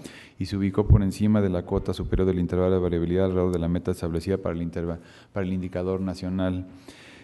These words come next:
En todos los casos, este desempeño se explica primordialmente por alzas en los precios de los productos agropecuarios, por lo que se considera que el aumento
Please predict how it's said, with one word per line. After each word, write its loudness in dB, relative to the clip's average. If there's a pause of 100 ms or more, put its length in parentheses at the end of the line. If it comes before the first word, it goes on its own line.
(120)
En 2
todos 8
los 4
casos, 2
este 0
desempeño 2
se -4
explica -4
primordialmente 2
por 0 (360)
alzas 0
en 2
los -2
precios 0
de 0
los -2
productos 0
agropecuarios, 2 (320)
por 2
lo 0
que -2
se -6
considera 2
que -4
el 0
aumento 4